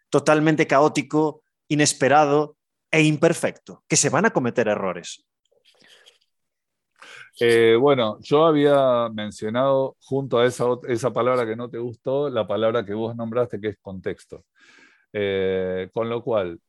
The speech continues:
Speaker 2: como hicimos hincapié primero en que vamos a evaluar, y lo que evaluamos son, eh, las posibilidades individuales, o sea,
Speaker 1: Mm.
Speaker 2: las habilidades y los riesgos, dentro de ese contexto,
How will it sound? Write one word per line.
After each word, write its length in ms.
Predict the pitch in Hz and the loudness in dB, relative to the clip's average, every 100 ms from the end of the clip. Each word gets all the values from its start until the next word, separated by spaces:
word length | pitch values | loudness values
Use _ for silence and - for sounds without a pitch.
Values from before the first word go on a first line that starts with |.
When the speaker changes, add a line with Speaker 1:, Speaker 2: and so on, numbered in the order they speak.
| _ | _
Speaker 2:
como 380 | 107 104 110 113 | -10 -8 -8 -8
hicimos 460 | 117 - 135 160 143 | -8 -8 -4 -4 -4
hincapié 420 | 127 110 107 127 | -6 -6 -4 -6
primero 500 | 123 120 131 120 104 | -6 -8 -4 -2 -4
en 100 | 95 | -4
que 160 | 92 101 | -4 -2
vamos 340 | 113 120 - | -2 -4 -2
a 140 | 113 | 0
evaluar, 580 | 107 104 110 127 104 90 - | 2 2 2 2 0 -2 -6
y 80 | |
lo 140 | 101 95 | -8 -6
que 80 | 98 | -4
evaluamos 580 | 101 107 135 143 127 - | -2 0 0 0 -4 -6
son, 360 | 110 92 82 _ _ _ _ _ _ - | -6 -6 -10 _ _ _ _ _ _ -2
eh, 340 | 107 101 98 101 | 2 2 0 -2
las 180 | 107 98 | -2 -2
posibilidades 840 | 107 - 104 101 110 135 127 - | -4 -4 -6 -4 0 0 -2 -6
individuales, 800 | 110 113 135 127 95 95 107 - | -8 -8 -4 -2 -2 -4 -8 -12
o 80 | 92 | -10
sea, 220 | 101 95 | -4 -2
Speaker 1:
Mm. 40 | |
Speaker 2:
las 200 | 98 92 | -2 -4
habilidades 800 | 101 101 98 104 117 123 123 110 117 | -4 -4 -4 -2 0 2 0 -4 -6
y 60 | |
los 180 | 104 107 | -4 -2
riesgos, 640 | 131 123 95 101 120 - _ _ _ _ | 0 0 0 -4 -6 -14 _ _ _ _
dentro 540 | 110 151 190 156 117 113 | -4 -2 -2 -2 0 2
de 160 | 156 | 2
ese 280 | 180 - 101 | 0 -4 -10
contexto, 800 | 101 92 90 90 - - 120 | -8 -8 -8 -8 -10 -8 -8